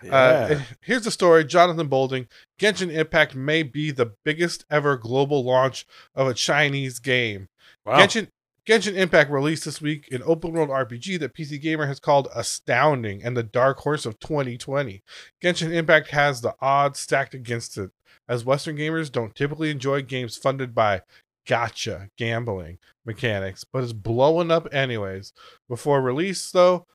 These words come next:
Speaker 1: the game had some five point three million pre-registrations outside of China. On launch day, it had more stream viewers than Fortnite on Twitch.
Speaker 2: Wow.
Speaker 1: And reactions from both streamers and press have been largely positive.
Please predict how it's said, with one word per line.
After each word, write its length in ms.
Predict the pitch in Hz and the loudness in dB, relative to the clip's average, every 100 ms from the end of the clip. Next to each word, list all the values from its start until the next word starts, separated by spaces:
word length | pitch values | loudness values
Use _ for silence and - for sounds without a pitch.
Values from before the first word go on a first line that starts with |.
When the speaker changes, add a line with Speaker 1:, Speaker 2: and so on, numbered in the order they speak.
| _ | _
Speaker 1:
the 60 | - | -8
game 240 | 139 139 | -4 -2
had 260 | 131 135 135 | 0 2 2
some 260 | - 127 110 | 0 -2 -2
five 340 | - 139 135 | 0 2 2
point 200 | 147 127 | -2 -8
three 220 | - 135 | -8 -8
million 540 | 123 113 123 131 147 139 | -6 -4 -2 -2 -4 -6
pre-registrations 880 | 147 139 131 123 - 147 139 165 147 | -6 -6 -6 -6 -6 -6 -6 -10 -10
outside 360 | 110 117 120 | -12 -6 -6
of 60 | 104 | -6
China. 520 | - 175 180 180 175 _ _ _ | 0 2 2 0 -6 _ _ _
On 140 | 123 123 | -4 0
launch 260 | 143 147 | 0 2
day, 120 | 160 | 2
it 60 | 127 | 2
had 160 | 131 123 | 2 0
more 180 | 131 | -2
stream 340 | 123 - 151 160 | -4 -6 -6 -6
viewers 440 | 151 160 156 151 | -4 -2 0 -2
than 100 | 117 | -8
Fortnite 500 | 95 143 120 127 127 | -12 -10 -8 -6 -6
on 140 | 101 104 | -6 -6
Twitch. 380 | 165 180 - - _ - | -4 -4 -6 -16 _ -10
Speaker 2:
Wow. 160 | 104 | -6
Speaker 1:
And 120 | 117 131 | -2 2
reactions 480 | 156 165 185 180 - | 2 2 -2 -8 -10
from 200 | - 139 | -8 -4
both 140 | 127 120 | -2 -4
streamers 420 | - 143 156 131 | -6 -6 -4 -6
and 100 | 120 | -2
press 280 | 170 170 - | 0 0 -2
have 100 | 127 | -6
been 140 | 117 | -2
largely 280 | 110 101 101 | -2 -4 -8
positive. 540 | - 156 165 175 180 | 0 4 4 2 -4